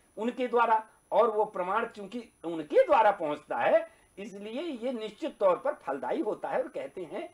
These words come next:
कि जब भी आप कोई कान में बात बोलो, इसीलिए वो निश्चित तौर पर वो मनोकामना पूर्ण होती है, क्योंकि वो स्वयं उनके द्वारा ही जाती है जो उनके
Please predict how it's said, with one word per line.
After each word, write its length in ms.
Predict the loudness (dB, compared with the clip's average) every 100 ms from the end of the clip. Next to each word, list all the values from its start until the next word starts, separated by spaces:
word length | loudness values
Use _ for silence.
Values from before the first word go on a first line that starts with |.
| _ _
कि 80 | -12
जब 240 | -4 -4
भी 160 | -4 -2
आप 220 | -2 -2
कोई 140 | -4 -6
कान 320 | -6 -8 -6
में 160 | -6
बात 200 | -4 -4
बोलो, 320 | -4 -4 2 2
इसीलिए 560 | 2 -12 -12 -6 -4
वो 340 | 0 4 2 2 _
निश्चित 400 | -10 -10 -6 -4
तौर 180 | 2 2
पर 180 | 2 0
वो 280 | 0 0 0
मनोकामना 580 | 0 -4 -4 -4 -2 -4
पूर्ण 380 | -2 0 0
होती 320 | -2 -4 -6 -4
है, 200 | -6 _ _ -6
क्योंकि 460 | -4 -2 0 -2 -4 _
वो 200 | -4 -2
स्वयं 320 | -2 0 0 0
उनके 520 | -2 -6 -6 -6 -2
द्वारा 280 | 0 2 2
ही 180 | 0
जाती 340 | 0 0 0 -4
है 180 | -2 -2
जो 160 | -2
उनके 480 | -4 -6 -8 -8